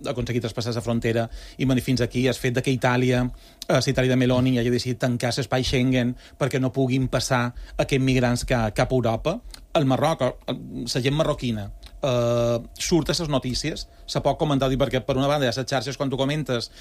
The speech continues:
de gent que deu animar, que deu esperonar a que traspassin la frontera,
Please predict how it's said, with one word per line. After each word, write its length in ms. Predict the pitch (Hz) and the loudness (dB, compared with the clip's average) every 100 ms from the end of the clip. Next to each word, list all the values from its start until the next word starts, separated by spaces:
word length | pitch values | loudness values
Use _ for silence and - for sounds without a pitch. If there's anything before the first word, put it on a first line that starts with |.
| - | -12
de 140 | 120 131 | -2 2
gent 140 | 147 | 2
que 100 | 135 | 2
deu 140 | 123 131 | 2 4
animar, 340 | 131 139 165 | 4 2 0
que 60 | 117 | 0
deu 80 | 117 | -2
esperonar 520 | - 135 127 156 147 | -2 -2 0 0 0
a 80 | - | -4
que 120 | 117 123 | -4 -4
traspassin 400 | 110 104 120 123 | -6 -6 -4 -6
la 60 | - | -2
frontera, 440 | 131 127 127 147 | -2 0 0 0